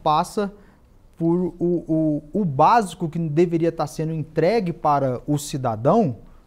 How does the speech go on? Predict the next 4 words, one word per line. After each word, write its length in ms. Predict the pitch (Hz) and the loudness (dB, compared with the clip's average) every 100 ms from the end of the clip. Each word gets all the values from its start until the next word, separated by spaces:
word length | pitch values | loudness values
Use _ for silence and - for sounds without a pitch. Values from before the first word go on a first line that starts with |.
| - | -10
já 500 | 127 120 160 202 220 - _ - | -4 2 4 4 0 -16 _ -2
ali 420 | 170 170 151 180 180 | 2 2 2 0 0
já 360 | 160 180 208 - | 2 2 2 0
inicia 680 | 190 208 - 170 190 196 | -4 -4 -6 -4 -4 -4